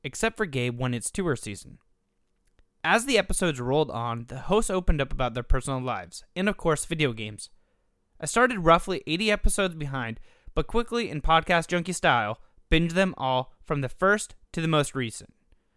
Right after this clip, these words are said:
I found that though even times had changed, games had already came, been released, and had already been outdated, it was a fun trip down memory lane.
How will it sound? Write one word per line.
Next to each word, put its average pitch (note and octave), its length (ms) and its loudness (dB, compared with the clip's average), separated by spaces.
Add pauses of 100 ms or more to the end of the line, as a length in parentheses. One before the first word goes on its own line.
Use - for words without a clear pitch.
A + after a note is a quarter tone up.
I D3 80 -2
found B3+ 320 4
that D#3 200 -4
though C#3+ 320 4
even F#3 260 -4
times D#3+ 280 -2
had C#3 120 -4
changed, A2+ 540 -6 (180)
games F#3 280 2
had G3+ 140 -4
already D#3+ 220 2
came, E3 460 -4 (260)
been E3 180 0
released, C#3+ 520 -4 (120)
and C#3 140 -6
had C#3+ 80 0
already C#3+ 200 2
been C3+ 120 -2
outdated, B2+ 640 -2 (240)
it - 60 -10
was D#3+ 100 -2
a D#3+ 60 0
fun G3+ 260 0
trip - 220 -10
down B2+ 240 -4
memory A#2+ 340 -6
lane. A2+ 360 -6